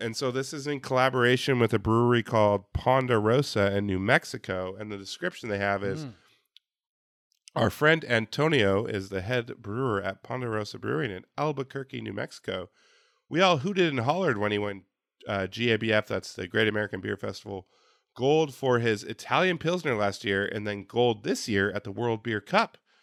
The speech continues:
Speaker 1: Part of San, part of Antonio's inspiration for his Pilsner came from another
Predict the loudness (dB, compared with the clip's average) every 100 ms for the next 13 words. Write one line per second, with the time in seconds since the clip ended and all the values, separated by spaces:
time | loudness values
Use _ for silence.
0 | _ _ _ 0 4 4 2 0 2 0
1 | -4 0 2 4 2 0 0 0 2 0
2 | -2 -8 -10 -2 -2 -2 -6 -8 -6 -4
3 | -4 -6 -6 -4 -4 -4 -4 -4 -4 -4
4 | -6 -4 -4 -6 -8